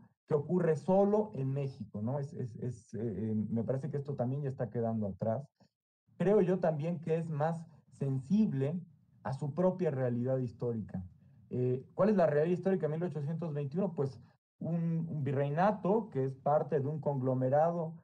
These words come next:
de, de jurisdicciones políticas, que es la monarquía española, pero que, eh, eh, tiene un funcionamiento constitucional renovado apenas, restablecido apenas, pero esa es la condición histórica de esa independencia,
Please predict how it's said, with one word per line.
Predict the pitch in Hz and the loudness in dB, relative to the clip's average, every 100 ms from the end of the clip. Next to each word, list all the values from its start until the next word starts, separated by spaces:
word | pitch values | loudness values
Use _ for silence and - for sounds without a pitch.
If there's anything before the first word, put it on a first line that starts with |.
| _ - | _ -6
de, | 123 143 151 - | 2 2 2 -2
de | 123 120 120 117 113 | -4 0 0 0 -2
jurisdicciones | 107 135 123 117 120 143 147 151 160 | -2 -2 -2 -2 -4 -2 -2 -2 -4
políticas, | 165 143 139 143 147 143 | -4 -4 -4 -4 -2 -2
que | 147 | -2
es | |
la | 139 | -2
monarquía | 131 117 107 139 | 0 -2 -2 -6
española, | - 139 131 147 151 | -2 -2 2 2 2
pero | 143 131 - | 0 -2 -2
que, | 139 131 - _ _ - | -2 -2 -8 _ _ -6
eh, | 135 - | -4 0
eh, | 131 127 120 - | 0 0 -2 -2
tiene | 165 208 208 | 2 4 4
un | 165 180 | 2 2
funcionamiento | 208 - 139 139 175 180 | 0 0 -2 -2 -2 -4
constitucional | 151 135 135 135 131 139 180 185 - _ - | -4 -4 -6 -6 -4 2 2 0 -6 _ -6
renovado | 127 135 139 156 214 202 | -2 0 4 4 6 4
apenas, | 180 190 214 190 127 | 4 2 2 2 0
restablecido | 127 135 123 131 170 175 | -2 -2 -2 -2 -2 -2
apenas, | 185 196 156 - | 0 0 0 -2
pero | 131 147 | 0 2
esa | 190 196 160 | 2 2 0
es | 160 | 0
la | 170 | -2
condición | 160 117 107 127 135 | 0 -2 -2 -4 -4
histórica | 147 143 135 139 127 | -4 -4 -4 0 0
de | 113 123 | 0 -2
esa | 131 | -4
independencia, | 143 135 135 139 143 135 131 | -4 -4 -4 -4 -4 -4 -6